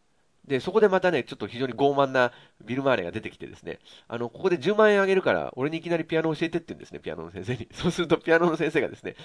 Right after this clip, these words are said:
えー、予定が入ってた、あの、女の子の生徒を外へ出して、「帰っていいよ、あんた」って言ってですね、<laughs> 十万円でビル・マーレにピアノを教えるってシーンがあってですね、ビル・マーレ相変わらずだなっていうところはちょっとあるんですけども、で、ピアノ触ったことないから、最初は下手、下手くそなんですね、ものすごい。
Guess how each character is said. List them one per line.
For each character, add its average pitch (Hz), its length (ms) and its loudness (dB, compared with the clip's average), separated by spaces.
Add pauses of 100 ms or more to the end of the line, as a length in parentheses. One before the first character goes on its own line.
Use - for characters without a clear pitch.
(280)
え 98 300 -6
ー、 - 0 -
予 113 120 -2
定 165 140 -2
が 156 100 0
入 160 100 -2
っ - 20 -20
て - 80 -20
た、 78 200 -2
あ 90 340 -8
の、 90 140 -6
女 139 200 0
の 120 60 0
子 92 80 -4
の 87 60 -4
生 92 160 -4
徒 80 140 -6
を 90 60 -6
外 135 240 0
へ 90 60 -2
出 92 100 -4
し - 80 -14
て、 - 180 -20
「帰 165 120 -6
っ - 20 -4
て - 100 -8
い 131 40 -2
い - 20 -2
よ、 90 80 2
あ 87 40 -4
ん - 40 -12
た」 - 100 -8
っ - 20 -20
て - 200 -20
言 85 100 -14
っ - 20 -16
て - 180 -16
で - 40 -14
す - 480 -4
ね、 113 120 0
<laughs> - 20 -14
十 143 160 -2
万 143 120 6
円 135 60 0
で 131 80 -2
ビ 127 100 -4
ル・ 139 80 -4
マ 139 100 6
ー 127 40 6
レ 95 120 0
に 80 100 -14
ピ 113 140 -4
ア 113 60 2
ノ 101 100 -2
を 104 40 -4
教 110 140 -4
え 113 40 0
る 127 40 0
っ 123 40 0
て - 120 -16
シ - 100 -12
ー 95 40 -10
ン - 20 -16
が 95 80 -2
あ - 20 -10
っ - 80 -14
て - 120 -20
で - 60 -20
す - 80 -20
ね、 78 100 -14 (380)
ビ 120 100 -8
ル・ 135 40 -8
マ 143 80 6
ー 117 40 6
レ 98 60 2
相 107 140 -2
変 120 80 0
わ 123 80 4
ら - 20 2
ず 110 80 -4
だ 101 60 0
な 85 100 -4
っ - 40 -8
て - 80 -12
い - 20 -10
う - 20 -10
と 95 60 -6
こ 95 60 -6
ろ - 40 2
は - 20 -16
ち - 80 -2
ょ - 20 -8
っ - 20 -8
と 87 80 -4
あ 82 60 0
る 78 60 -10
ん - 20 -18
で - 60 -20
す - 40 -20
け - 60 -20
ど 87 80 -12
も、 104 180 -6 (580)
で、 143 420 -2
ピ 180 160 0
ア 170 40 6
ノ 165 80 4
触 175 180 2
っ 196 40 0
た 196 100 0
こ 165 60 -2
と 127 100 -4
な 90 80 0
い 80 60 -2
か 69 60 -6
ら、 76 40 -8
最 135 140 -6
初 127 80 -10
は 92 60 -12 (140)
下 - 180 -6
手、 - 100 -6
下 - 60 -12
手 208 100 0
く - 80 -6
そ - 80 -4
な - 60 -18
ん 120 40 -20
で - 60 -20
す - 40 -20
ね、 110 60 -10
も 85 120 -12
の 85 80 -12
す - 80 -20
ご 53 100 -10
い。 - 20 -14